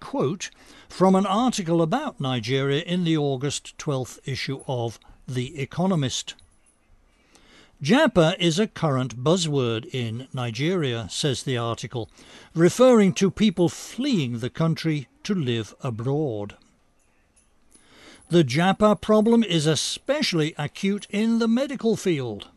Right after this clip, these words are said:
Nigerian doctors and nurses are escaping the country in the thousands every year, mostly for jobs in the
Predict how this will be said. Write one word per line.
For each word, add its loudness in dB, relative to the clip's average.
Nigerian 4
doctors 0
and 0
nurses 0
are 2
escaping -2
the -6
country -2
in -2
the -4
thousands -4
every -6
year, -6
mostly 2
for 0
jobs -2
in -2
the -4